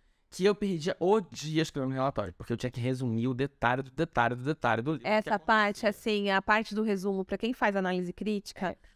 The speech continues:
Speaker 2: a parte do resumo é aquela parte que você fala, "Por que que eu nasci?"
Speaker 1: É. Eu não posso
Speaker 2: Por que
Speaker 1: te
Speaker 2: eu tô
Speaker 1: mandar um
Speaker 2: aqui?
Speaker 1: áudio no WhatsApp dizendo, "Por que
Speaker 2: Não,
Speaker 1: o livro
Speaker 2: eu
Speaker 1: é
Speaker 2: posso
Speaker 1: bom,
Speaker 2: fa-,
Speaker 1: não?"
Speaker 2: é, ou então falar assim, "Olha, é bom."
Speaker 1: É, compre, ponto, acredite em mim. <laughs>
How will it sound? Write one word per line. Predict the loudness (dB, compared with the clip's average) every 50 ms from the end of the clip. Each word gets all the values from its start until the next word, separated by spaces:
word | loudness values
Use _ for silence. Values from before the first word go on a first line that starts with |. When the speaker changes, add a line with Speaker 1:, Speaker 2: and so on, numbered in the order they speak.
| _ _ -6
Speaker 2:
a | -6 -2
parte | 2 4 4 4 2 2 -2
do | 0 0
resumo | 2 0 0 0 0 0 0
é | 0
aquela | 2 0 0 2
parte | 0 0 -2 -2
que | -6 -8
você | -10 -6
fala, | -2 0 0 0 0
"Por | -2 -4
que | -4 -2
que | -2
eu | -2
nasci?" | -2 -2 -4 -6 -10 -10 -8 -8 -8 -6 _ 0
Speaker 1:
É. | 2 2 2 0 -2 -4 -6
Eu | -4 -4
não | -2
posso | 0 -2 -2 0
Speaker 2:
Por |
que |
Speaker 1:
te | 0
Speaker 2:
eu | 0
tô | 2 4
Speaker 1:
mandar | 4 4 4
um | 4 2
Speaker 2:
aqui? | 4 4 4 4 4
Speaker 1:
áudio | 2 0 0 0
no | 2 2
WhatsApp | 0 0 2 2 2 2 0 -4
dizendo, | -6 -4 -2 0 0 2 0 -2
"Por | -4 -4
que | -2
Speaker 2:
Não, | 0 2 4 4 4 4
Speaker 1:
o | 4
livro | 4 4 4
Speaker 2:
eu | 4
Speaker 1:
é | 4
Speaker 2:
posso | 4 4 4
Speaker 1:
bom, | 4 2
Speaker 2:
fa-, | 2
Speaker 1:
não?" | 4 4
Speaker 2:
é, | 4 4
ou | 4 4
então | 2 2 2 2
falar | 4 2 2 2
assim, | 0 -2 -4 0 2
"Olha, | 4 6 6 6 4 4 2 0 0 0 -2 -4 -8 _ _ -2
é | -2 0
bom." | 0 -2 -4 -4 -4 -6 -2 2
Speaker 1:
É, | 4 6 8 8 8 6 4 4 0
compre, | -2 2 4 4 4 4 2 2 0 0 0 -2 -2
ponto, | 0 0 2 2 2 0 0 0
acredite | 0 0 0 0 0 -2 -2 -2 0 0
em | 0
mim. | 0 0 -2 -4 -6 -6 -6
<laughs> | -8 -8 -6 -6 -6 -8 _ _